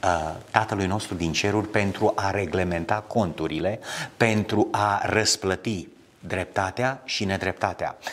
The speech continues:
Răzbunarea este a Domnului, iar noțiunea de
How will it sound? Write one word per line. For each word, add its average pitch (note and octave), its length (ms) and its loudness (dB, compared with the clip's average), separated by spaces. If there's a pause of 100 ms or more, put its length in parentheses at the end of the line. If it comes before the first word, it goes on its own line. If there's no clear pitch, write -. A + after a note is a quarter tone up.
(180)
Răzbunarea F2 760 2
este C#3+ 260 0
a G#2 80 0
Domnului, D#2+ 560 -6 (240)
iar F#2+ 280 6
noțiunea G2 760 2
de F2 180 -2